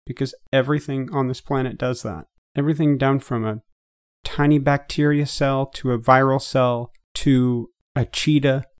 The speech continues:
hunting a gazelle. We all do this,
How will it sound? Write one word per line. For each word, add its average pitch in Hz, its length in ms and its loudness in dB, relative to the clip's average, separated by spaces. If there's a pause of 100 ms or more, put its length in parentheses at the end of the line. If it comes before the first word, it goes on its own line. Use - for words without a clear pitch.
hunting 143 320 4
a 131 60 4
gazelle. 110 580 0 (720)
We 117 240 0 (120)
all 117 420 0 (420)
do 101 180 2
this, 87 280 -8